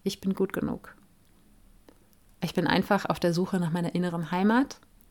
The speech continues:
Und je näher ich der komme, desto besser kann ich mit diesem Gefühl,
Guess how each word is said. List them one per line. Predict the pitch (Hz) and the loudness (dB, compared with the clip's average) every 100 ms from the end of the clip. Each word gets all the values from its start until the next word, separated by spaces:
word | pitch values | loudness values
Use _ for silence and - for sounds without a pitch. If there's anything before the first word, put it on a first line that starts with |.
| - - - - _ _ _ _ _ | -20 -20 -20 -20 _ _ _ _ _
Und | 175 | 0
je | 175 | 2
näher | 170 170 180 | 2 2 2
ich | 175 | 0
der | 180 165 | -2 -4
komme, | - 180 185 180 185 - - _ - - - - - - | -2 2 2 2 -2 -6 -16 _ -20 -20 -20 -20 -18 -6
desto | 175 - - 175 | -2 0 2 0
besser | 165 185 202 | 2 2 4
kann | 190 185 180 | 2 2 0
ich | - | -2
mit | 175 | -2
diesem | 175 175 165 | 0 0 -2
Gefühl, | 170 - 202 214 190 202 | -4 4 6 8 6 4